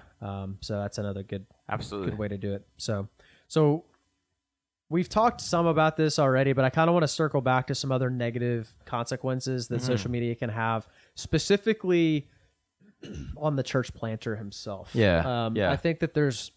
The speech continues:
Speaker 1: some dangers to social media.
Speaker 2: Yeah.
Speaker 1: I think that, <sighs>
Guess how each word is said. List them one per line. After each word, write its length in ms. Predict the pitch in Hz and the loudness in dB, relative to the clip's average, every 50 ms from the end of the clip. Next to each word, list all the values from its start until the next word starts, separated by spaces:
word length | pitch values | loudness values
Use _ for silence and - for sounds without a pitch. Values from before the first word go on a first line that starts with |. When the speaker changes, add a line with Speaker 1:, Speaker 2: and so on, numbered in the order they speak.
| _ - | _ -18
Speaker 1:
some 240 | - - 135 131 | -16 -14 -14 -12
dangers 640 | 113 120 120 127 139 139 139 151 151 151 151 _ _ _ _ _ _ _ _ _ _ _ _ _ _ _ _ _ | -10 -10 -10 -10 -12 -14 -16 -18 -20 -20 -20 _ _ _ _ _ _ _ _ _ _ _ _ _ _ _ _ _
to 80 | - - | -12 -8
social 380 | - - 135 131 - - 143 131 | -2 -2 0 0 0 -2 -2 -2
media. 440 | 127 127 131 131 135 139 143 143 - - | 0 0 0 0 0 0 0 -2 0 2
Speaker 2:
Yeah. 240 | 120 107 98 87 87 - - - _ _ _ _ _ _ _ _ _ - _ _ _ _ _ _ _ _ _ - - - | 4 4 4 4 0 -6 -14 -20 _ _ _ _ _ _ _ _ _ -20 _ _ _ _ _ _ _ _ _ -10 -6 -6
Speaker 1:
I 40 | 156 | 0
think 280 | - 247 262 247 - | 2 2 0 2 2
that, 380 | - 196 170 156 156 - - - _ | 4 6 6 6 4 0 -6 -20 _
<sighs> 1000 | _ _ _ _ _ _ _ _ _ _ _ _ _ _ _ _ _ _ _ - | _ _ _ _ _ _ _ _ _ _ _ _ _ _ _ _ _ _ _ -8